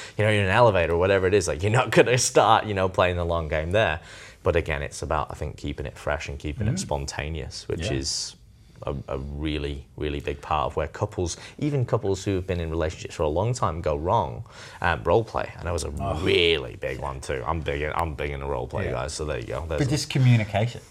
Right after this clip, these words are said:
Speaker 1: Mm.
Speaker 2: So un-, unless you have those sorts of, like, basically in one of my courses,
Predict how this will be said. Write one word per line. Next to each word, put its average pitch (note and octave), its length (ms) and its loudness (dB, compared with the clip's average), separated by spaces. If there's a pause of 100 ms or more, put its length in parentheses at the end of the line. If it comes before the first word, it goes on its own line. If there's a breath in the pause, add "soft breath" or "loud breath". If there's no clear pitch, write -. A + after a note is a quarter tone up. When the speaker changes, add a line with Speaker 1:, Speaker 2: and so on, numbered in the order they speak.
Speaker 1:
Mm. D#2 300 -4
Speaker 2:
So A2 180 4
un-, B2 220 4
unless C3 460 0
you A#2+ 80 0
have A2 260 4
those B2 240 4
sorts A#2+ 280 0
of, G#2 180 -2 (340 loud breath)
like, F#2+ 320 2 (2750 soft breath)
basically C#3 420 4
in - 80 4
one A2+ 120 6
of G#2+ 40 2
my G2 100 4
courses, F2 380 -2